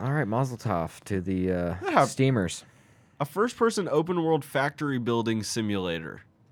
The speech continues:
Speaker 2: Yeah, I could see why people would say
Speaker 1: Oh,
Speaker 2: that's
Speaker 1: so
Speaker 2: relaxing.
Speaker 1: it's kinda like, uh, like, uh, uh, the, uh, Tycoon games.
Speaker 2: Yeah, ooh, but in first person.
Speaker 1: Oh, is it?
Speaker 2: Yeah. Dude, Tycoon
Speaker 1: Oh.
Speaker 2: games were kind of fun, though. You, I,
Speaker 1: No,
Speaker 2: I
Speaker 1: it's
Speaker 2: remember
Speaker 1: Tycoon. It's up. It's top down.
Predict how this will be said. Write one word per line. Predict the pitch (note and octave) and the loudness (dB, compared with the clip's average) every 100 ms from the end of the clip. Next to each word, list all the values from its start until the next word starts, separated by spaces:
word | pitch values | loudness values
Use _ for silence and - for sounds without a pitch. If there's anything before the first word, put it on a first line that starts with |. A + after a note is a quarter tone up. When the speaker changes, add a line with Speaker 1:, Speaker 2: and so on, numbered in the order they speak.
| _ _ _ _ | _ _ _ _
Speaker 2:
Yeah, | A#2+ B2+ G2 | 0 2 2
I | B2 | 0
could | D3 | -2
see | - C3 | -2 0
why | G#2 | 0
people | F2+ F#2+ F2 | 0 -4 -6
would | F2 - | -8 -4
say | F2+ | 0
Speaker 1:
Oh, | A#3 | 4
Speaker 2:
that's | G#3 E3 | 4 6
Speaker 1:
so | G3 | 6
Speaker 2:
relaxing. | F3+ F#3 | 6 4
Speaker 1:
it's | F#3+ | 4
kinda | F3+ | 4
like, | F3 D#3 C#3 - | 6 6 6 4
uh, | C3 A#2 G#2+ F#2+ F2 E2 | 4 6 6 4 2 0
like, | G#2 G#2+ G2 A2 | 0 0 0 -2
uh, | F#2+ F2+ D#2 - - - - F2 F#2 F#2+ D#2+ - | -2 -2 -6 -14 -20 -20 -20 -20 -18 -18 -20 -10
uh, | F#2+ G#2+ G2+ | -2 0 0
the, | F#2+ A2+ A2+ | 0 0 2
uh, | G#2+ | 2
Tycoon | G2+ C3 A#2+ C#3 B2 | 0 0 0 0 0
games. | A2 F#2 D#2 D2 - - - - | 0 0 -2 -8 -10 -14 -16 -14
Speaker 2:
Yeah, | G2+ A#2+ B2+ | 0 2 4
ooh, | C#3 E3 | 6 6
but | C3 B2+ | 6 4
in | A#2 | 2
first | - A#2+ - | 2 0 0
person. | A2 C3 - D2+ F2+ - - | 0 0 -2 -6 -8 -10 2
Speaker 1:
Oh, | E3 D3+ - - - | 4 4 2 -6 -2
is | E3 C#4+ | 0 0
it? | E4+ - | -4 -6
Speaker 2:
Yeah. | G#2+ C3+ C3 F2+ - - | -4 -2 -2 -4 -10 -10
Dude, | A3 B3+ | -4 -4
Tycoon | - F4+ - G4+ | 0 2 4 2
Speaker 1:
Oh. | |
Speaker 2:
games | F#4+ G4 C#4 | 4 4 4
were | E3+ E3 | 2 4
kind | F3 C3+ | 4 4
of | A#2 | 2
fun, | B2+ A2+ G#2 | 2 2 2
though. | G2 | -2
You, | A2+ B2 - _ | -2 -4 -10 _
I, | E3 F#3+ | -2 4
Speaker 1:
No, | D4 | 6
Speaker 2:
I | F4+ | 8
Speaker 1:
it's | D4 | 6
Speaker 2:
remember | D#4 C#4 | 4 2
Speaker 1:
Tycoon. | B3+ B3+ E4 | 4 2 2
It's | E4+ - | 2 4
up. | C#4 - | 2 2
It's | A3+ - | -2 0
top | D4 C#4 | -2 -2
down. | - C3 F3+ | 2 2 2